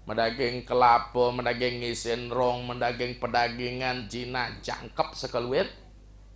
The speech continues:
Ya, itulah simbol pohon kehidupan. Doaning raga puniki agama pertanian, setunggal raga ngupo pira priangan,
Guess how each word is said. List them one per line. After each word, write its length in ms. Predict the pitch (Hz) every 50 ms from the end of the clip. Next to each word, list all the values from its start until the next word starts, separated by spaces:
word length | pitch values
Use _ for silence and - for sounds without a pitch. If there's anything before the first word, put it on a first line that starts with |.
| - - -
Ya, 240 | 135 156 185 180 - - - - - - -
itulah 400 | 160 160 160 180 190 185 180 165
simbol 720 | - - - 156 143 139 139 139 156 156 160 156 156 156
pohon 560 | - 135 127 123 123 113 131 131 135 131 131 - -
kehidupan. 880 | 135 131 110 117 117 107 107 113 110 110 - - - 104 104 104 104 98 98 101 - - - - - - - - - - - - - - - - - - - - - -
Doaning 480 | - 139 139 139 139 139 135 135 127
raga 320 | 123 120 117 123 127 123 -
puniki 320 | 120 120 113 101 117 123
agama 400 | 120 117 107 110 107 107 107 104
pertanian, 1000 | - 110 - - - 107 104 101 101 107 113 127 139 156 180 202 226 254 269 - - - - - - - - - - -
setunggal 640 | - - 160 165 - - 220 240 262 285 311 320 285 254 226 202
raga 560 | 185 170 160 139 135 151 147 143 135 120 110 104 - - - - - - - - - - - -
ngupo 400 | - 165 165 156 165 160 151 147
pira 320 | 151 147 143 135 139 135 -
priangan, 800 | - 131 127 127 123 117 107 101 98 104 127 170 208 262 285